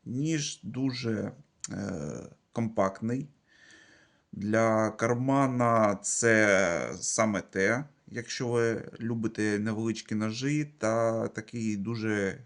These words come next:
хи-, хижий вигляд цього ножа. Е, так, одразу, е, давайте почнемо. Е, руків'я тут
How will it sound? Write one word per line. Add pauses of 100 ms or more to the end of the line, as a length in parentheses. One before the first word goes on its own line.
(100)
хи-, (220)
хижий
вигляд (560)
цього
ножа. (1200)
Е, (480)
так, (880)
одразу, (400)
е,
давайте
почнемо. (240)
Е, (1080)
руків'я
тут